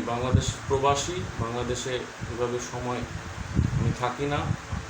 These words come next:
রিজিকের তাড়নায় আল্লাহ পাক রিজিক আমাকে ওখানে রেখেছে, আমার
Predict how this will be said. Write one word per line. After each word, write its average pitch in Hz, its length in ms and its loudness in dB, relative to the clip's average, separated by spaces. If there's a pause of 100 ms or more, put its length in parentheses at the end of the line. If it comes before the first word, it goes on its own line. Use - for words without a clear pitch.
(300)
রিজিকের 123 520 -2
তাড়নায় 123 460 2 (460)
আল্লাহ 123 280 4
পাক 123 140 2 (160)
রিজিক 127 240 -4 (100)
আমাকে 120 260 -2
ওখানে 120 300 -4
রেখেছে, 123 320 -4 (140)
আমার 113 160 -2